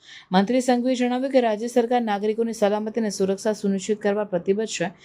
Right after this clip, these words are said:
તેમણે જણાવ્યું કે અસામાજિક તત્વો સામેની આ ઝુંબેશ ચાલુ રહેશે અને જાહેર શાંતિને ધમકી આપતા કોઈ પણ વ્યક્તિ સામે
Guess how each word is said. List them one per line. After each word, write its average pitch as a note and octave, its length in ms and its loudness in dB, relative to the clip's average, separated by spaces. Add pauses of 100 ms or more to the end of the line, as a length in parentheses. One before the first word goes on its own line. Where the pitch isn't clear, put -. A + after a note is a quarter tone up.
(260)
તેમણે G3 240 2
જણાવ્યું G#3+ 400 0
કે A#3+ 100 2
અસામાજિક B3 540 0
તત્વો B3 220 2
સામેની B3 400 0
આ A#3+ 40 -2
ઝુંબેશ A3 340 -2
ચાલુ G#3 320 2
રહેશે A3 260 -4
અને G#3+ 160 0
જાહેર F#3 280 -2
શાંતિને G3 440 0
ધમકી F#3 340 -2
આપતા F#3+ 220 -2
કોઈ F#3 200 0
પણ A3 180 -4
વ્યક્તિ F#3 260 0
સામે G3 380 -2